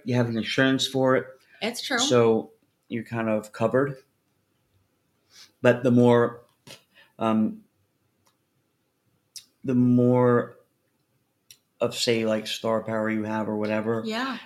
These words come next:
Speaker 1: the, the less your rates will be for insurance, 'cause you just can't have a, you can't have, like, Rocky,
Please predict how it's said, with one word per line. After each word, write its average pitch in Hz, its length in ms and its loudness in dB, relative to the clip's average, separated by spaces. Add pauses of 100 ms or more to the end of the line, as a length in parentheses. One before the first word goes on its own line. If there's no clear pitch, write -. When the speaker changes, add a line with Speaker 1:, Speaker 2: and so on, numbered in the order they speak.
Speaker 1:
the, - 240 -6 (200)
the 123 160 0
less 120 500 0 (440)
your 120 180 -4
rates 120 480 2
will 131 200 2
be 143 440 2 (320)
for 117 120 -2
insurance, 139 600 0 (400)
'cause 120 120 -8
you 139 100 -2
just 123 240 -6
can't 123 200 2
have 107 180 -2
a, 104 120 -4 (120)
you 139 100 -4
can't 165 240 4
have, 120 120 4
like, 101 240 0
Rocky, 98 640 -4